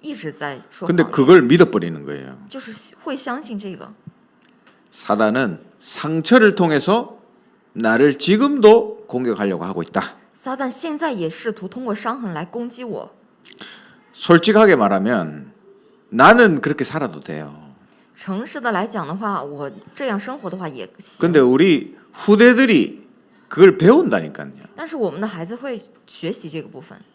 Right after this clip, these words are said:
Speaker 2: 희한하게 배웁니다.
Speaker 1: 就是很奇怪。
Speaker 2: 여러분, 그건 아니잖아요.
Speaker 1: 不，不能这样啊。
Speaker 2: 그래서 우리가 빨리 이 사-, 사단의 통로를 차단해야 돼요, 차단.
Speaker 1: 我们要赶快切断撒旦的通路。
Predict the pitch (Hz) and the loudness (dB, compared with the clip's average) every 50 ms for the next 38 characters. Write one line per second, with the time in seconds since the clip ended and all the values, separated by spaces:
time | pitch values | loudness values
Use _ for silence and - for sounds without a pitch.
0 | _ _ _ _ _ _ _ _ _ _ _ _ - - - - 160 147 131 113 | _ _ _ _ _ _ _ _ _ _ _ _ -20 -14 -12 -6 -4 -2 -2 -2
1 | 101 95 90 87 - 82 82 82 78 76 73 - - - - - - _ _ _ | -2 -6 -8 -8 -10 -10 -10 -10 -12 -14 -18 -20 -20 -20 -20 -20 -20 _ _ _
2 | _ _ _ _ - - - 196 180 190 175 160 - - 160 156 - 165 160 175 | _ _ _ _ -20 -20 -16 -14 -14 -14 -14 -12 -12 -12 -12 -10 -10 -10 -10 -12
3 | 185 - _ _ _ _ _ - - 101 107 92 92 90 85 82 - - 113 120 | -16 -20 _ _ _ _ _ -8 -6 -4 -4 -4 -6 -8 -8 -8 -8 -4 0 2
4 | 160 175 113 80 76 69 - - 85 90 85 73 71 71 69 67 67 - _ - | 2 2 0 -2 -6 -10 -10 -8 -8 -8 -8 -10 -14 -16 -18 -20 -20 -20 _ -20
5 | _ _ _ _ _ _ _ _ - 302 - - 349 330 214 170 170 170 196 185 | _ _ _ _ _ _ _ _ -20 -18 -16 -12 -8 -8 -6 -6 -8 -8 -10 -10
6 | 170 143 143 - - - 190 214 _ _ _ _ _ - - 107 104 104 101 101 | -12 -12 -14 -16 -18 -20 -20 -20 _ _ _ _ _ -8 -6 -4 -4 -2 -2 -2
7 | 104 110 131 127 120 110 - - - 202 226 240 233 202 190 170 160 165 160 - | 0 0 2 2 2 0 2 4 6 6 6 6 6 4 2 2 0 0 -2 -4
8 | - - - - - _ - - - - - - 131 123 147 170 170 165 147 135 | -6 -10 -12 -16 -16 _ -14 -14 -12 -8 -4 -2 0 2 4 4 4 2 0 -2
9 | - - - 202 202 196 170 131 113 131 131 110 104 104 - - - - 135 139 | -4 -4 -4 -2 0 0 0 2 2 2 2 2 0 -2 -4 -2 0 2 2 4
10 | 139 139 143 139 143 135 110 78 - - - - - - - - - - 175 190 | 4 2 0 -2 -8 -10 -10 -10 -12 -12 -14 -16 -18 -20 -20 -20 -18 -14 -8 -6
11 | 214 233 226 220 175 156 170 208 208 208 - - - 262 254 202 196 233 202 208 | -6 -6 -6 -6 -8 -10 -10 -10 -12 -10 -10 -10 -10 -10 -8 -8 -8 -8 -8 -6
12 | - 175 202 220 226 208 175 175 - - 202 202 208 214 185 - | -4 -4 -4 -4 -6 -8 -10 -12 -12 -12 -10 -10 -8 -10 -10 -12